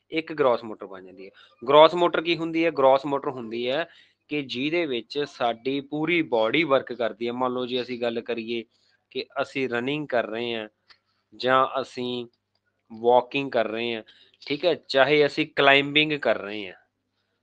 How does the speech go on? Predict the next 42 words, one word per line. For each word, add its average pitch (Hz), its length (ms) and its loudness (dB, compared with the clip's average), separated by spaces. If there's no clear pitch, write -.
ਤਾਂ - 160 -14
ਉਹਦੇ 165 220 4
ਵਿੱਚ 165 240 0
ਸਾਡੀ 143 320 2
ਪੂਰੀ 165 380 0
body 127 300 2
work 117 260 -6
ਕਰ 98 160 -8
ਰਹੀ 92 280 -16
ਹੈ। - 60 -20
ਤਾਂ 151 80 4
ਇਹ 175 180 6
ਹੁੰਦੀਆਂ 165 360 -2
gross 131 280 -2
motor 104 220 -10
skills। 104 460 -16
ਤੇ 131 100 -6
ਜਦੋਂ 143 240 2
ਆਪਾਂ 156 180 2
ਨੂੰ 160 100 0
fine 131 260 -2
motor 147 220 -4
skill 156 280 -6
ਦੀ 165 140 -2
ਗੱਲ 147 140 2
ਕੀਤੀ 135 300 -8
ਜਾਊਗੀ, 143 420 -4
ਜਦੋਂ 135 240 -4
ਆਪਣੇ 147 200 -2
ਕੋਲੇ 151 140 2
fine 127 280 0
motor 135 220 -4
skill 147 240 -6
ਦੀ 165 120 0
ਗੱਲ 143 160 2
ਹੋਊਗੀ, 135 320 -6
ਤਾਂ 135 100 -2
fine 131 380 -2
motor 143 260 -6
skills 143 420 -8
ਜਿਹੜੀਆਂ 139 300 0
ਰਹਿਣਗੀਆਂ, 135 520 -4